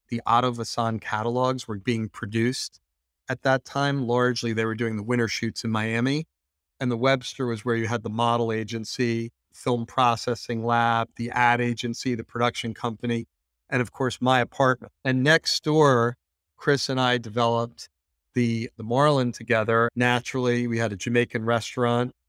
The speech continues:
on the first level. Just above it was a world-class recording studio 'cause Chris was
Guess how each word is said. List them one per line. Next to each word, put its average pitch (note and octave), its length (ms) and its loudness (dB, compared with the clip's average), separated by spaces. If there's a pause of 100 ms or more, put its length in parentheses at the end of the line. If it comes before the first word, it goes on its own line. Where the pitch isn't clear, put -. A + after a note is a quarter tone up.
(320)
on A2+ 120 0
the G#2+ 80 -4
first B2 420 0
level. A2+ 460 0 (200)
Just - 300 -2
above A#2+ 320 2
it C#3 180 2 (160)
was A2+ 220 -2
a A2 80 -4
world-class A#2+ 720 0
recording A2 440 -2
studio G#2+ 500 -2
'cause - 420 -6
Chris - 480 -4 (140)
was G#2+ 340 -4